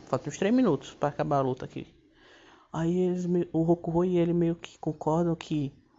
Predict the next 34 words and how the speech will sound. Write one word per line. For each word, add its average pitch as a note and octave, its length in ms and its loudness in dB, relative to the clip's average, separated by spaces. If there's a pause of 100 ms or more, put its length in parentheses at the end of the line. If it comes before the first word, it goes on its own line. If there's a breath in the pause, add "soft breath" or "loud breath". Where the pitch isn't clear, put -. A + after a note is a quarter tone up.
(540 soft breath)
se A3 720 -2 (360)
os F3 180 0
do-, E3+ 200 0
os F3+ 160 -2
dois F#3 220 4
só G3+ 100 0
tem A3 280 0
três A3 240 2
minutos G3 260 4
de G3 80 0
poder F#3 280 2
pra F3+ 160 2
usar, E3 320 2 (400)
depois E3 280 -2
disso E3+ 240 0
acaba. B2+ 520 -4
Ou F#3 100 -6
seja, - 340 -2 (400 soft breath)
quem B3 260 2
ganhar, F#3 640 2
ganha D#3 520 0
ou G3+ 80 4
dá E3+ 140 4
empate. - 520 0 (1160 soft breath)
Então F3+ 300 2
eles A3 140 4
vão G#3 120 6
com A#3+ 240 -2 (180)
tudo, D#3 420 2 (240)
cem - 240 -2
por A3 140 -4
cento E3+ 360 0
os F#3+ 80 2
dois. D3+ 460 0